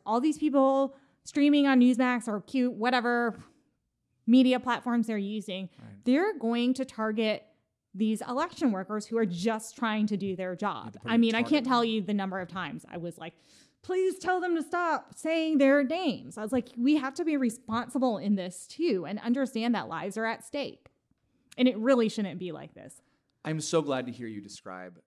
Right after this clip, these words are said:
Speaker 2: I mean, I'm not glad for the experience, but I'm so glad you were willing to share with us that experience, because I, I, I think it's instructive that, you know, we have, you know, like you said, so many people looked, found you, uh, online, seeing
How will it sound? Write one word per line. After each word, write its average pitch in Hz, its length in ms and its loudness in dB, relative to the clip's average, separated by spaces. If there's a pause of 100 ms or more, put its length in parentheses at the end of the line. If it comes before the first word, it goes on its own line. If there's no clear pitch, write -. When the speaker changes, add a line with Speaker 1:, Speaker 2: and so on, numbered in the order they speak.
Speaker 2:
I 123 60 -14
mean, 117 120 -10
I'm 117 200 -12
not 127 340 -10
glad 101 400 -14
for 107 160 -14
the 98 80 -14
experience, 104 480 -16
but 110 100 -14
I'm 110 200 -14
so - 180 -10
glad 117 300 -12
you 107 160 -14
were 107 80 -12
willing 107 260 -14
to 98 60 -20
share 101 320 -14
with 127 160 -10
us 139 260 -10
that 123 160 -10
experience, 143 640 -14 (420)
because 120 560 -8
I, 123 200 -12 (120)
I, 120 300 -10 (180)
I 120 200 -12
think 165 480 -10
it's 135 160 -10
instructive 107 720 -12
that, 98 140 -16 (420)
you 127 160 -12
know, 123 80 -8
we 127 180 -10
have, 147 300 -12 (180)
you 139 80 -14
know, 131 200 -10
like 151 180 -10
you 151 60 -16
said, 143 220 -8
so 165 120 -10
many 175 80 -8
people 139 280 -10
looked, 135 280 -10 (440)
found 143 300 -4
you, 117 300 -6 (360)
uh, 113 200 -8 (480)
online, 117 600 -8
seeing 156 580 -4